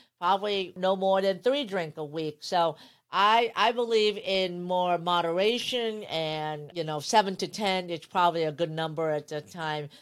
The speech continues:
Another thing, another lifestyle factor is lack of exercise.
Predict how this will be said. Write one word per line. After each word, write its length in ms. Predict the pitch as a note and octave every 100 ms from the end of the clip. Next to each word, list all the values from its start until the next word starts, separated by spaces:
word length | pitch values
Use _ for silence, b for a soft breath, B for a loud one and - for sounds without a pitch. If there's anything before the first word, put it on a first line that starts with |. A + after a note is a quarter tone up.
| B
Another 400 | F3+ F3+ G3 A3+
thing, 320 | A3+ G#3+ G3 F#3+ -
another 460 | F3 E3+ G3 G3
lifestyle 440 | F#3 E3+ D#3+ F3 D#3+
factor 380 | E3 D#3 - E3+
is 160 | C#3+
lack 280 | E3 E3+ F3
of 120 | E3 -
exercise. 800 | C4 - G#3 E3 G2 D2 B2